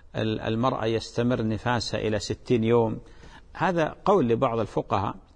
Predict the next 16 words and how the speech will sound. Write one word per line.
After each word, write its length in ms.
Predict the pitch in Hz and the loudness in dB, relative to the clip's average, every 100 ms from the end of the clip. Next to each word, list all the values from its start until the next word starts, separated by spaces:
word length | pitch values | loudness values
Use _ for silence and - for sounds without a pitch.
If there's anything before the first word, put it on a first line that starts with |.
| - - - - | -20 -20 -20 -4
بمعنى 460 | 127 143 151 123 120 | 2 2 4 2 0
أن 300 | - 127 123 | -2 -2 0
المرأة 480 | 127 147 143 120 - - - - - - - | 2 2 2 -2 -4 -16 -20 -20 -20 -20 -8
إذا 520 | 135 117 117 113 110 - - - - - - - - - - - - - - | -2 0 2 2 0 -6 -18 -20 -20 -20 -20 -20 -20 -20 -20 -20 -20 -20 -6
ولدت 680 | 120 135 120 107 113 - - - | 0 4 4 2 -2 -6 -16 -6
ونزل 1700 | 110 107 107 101 104 - - - - - - - - 123 123 120 | -2 0 0 0 -2 -2 -2 -4 -6 -8 -10 -10 -2 0 2 2
عليها 300 | 104 117 104 | 2 2 2
الدم 400 | 104 107 113 107 - - - - - - - | 0 2 2 0 -6 -14 -20 -20 -20 -10 -4
واستمر 560 | 120 - 127 143 151 | -4 -2 0 2 2
وما 260 | 127 139 151 | 2 2 0
انقطع 440 | - 131 - 113 - | 0 0 0 -2 -2
أبدا، 480 | 139 123 107 98 80 - - - - - | 0 4 4 2 -4 -14 -20 -20 -14 -6
فمن 280 | 156 185 | -4 2
العلماء 440 | 160 127 147 135 131 | 2 2 2 2 2
من 200 | 123 120 | 0 0
يقول، 560 | 113 - 143 165 160 | -2 0 0 2 -2